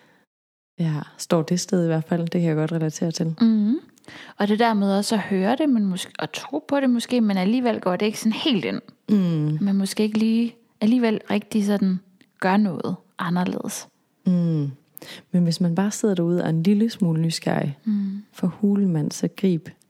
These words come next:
Speaker 1: grib livet, får jeg lyst til at sige.
Speaker 2: Grib
Speaker 1: Undersøg
Speaker 2: knoglen.
Speaker 1: det. Fordi hvad er det værste, der kan ske?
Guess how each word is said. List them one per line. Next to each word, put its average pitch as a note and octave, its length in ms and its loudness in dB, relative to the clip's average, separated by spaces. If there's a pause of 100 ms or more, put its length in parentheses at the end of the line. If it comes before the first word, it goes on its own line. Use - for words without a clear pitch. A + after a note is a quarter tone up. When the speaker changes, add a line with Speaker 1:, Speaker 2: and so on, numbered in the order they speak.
(280)
Speaker 1:
grib F#3+ 220 2
livet, F3+ 280 2
får - 100 0
jeg F3+ 80 2
lyst F#3 200 2
til G#3+ 80 4
at F#3 120 2
sige. F#3+ 280 2 (280)
Speaker 2:
Grib A3+ 180 -2
Speaker 1:
Undersøg G#3+ 400 4
Speaker 2:
knoglen. F3 220 2
Speaker 1:
det. D#3+ 140 0 (320)
Fordi F#3+ 220 2
hvad F#3+ 160 4
er F3+ 40 2
det E3+ 100 -2
værste, E3+ 260 0
der D#3 60 0
kan D3+ 100 -6
ske? - 220 -4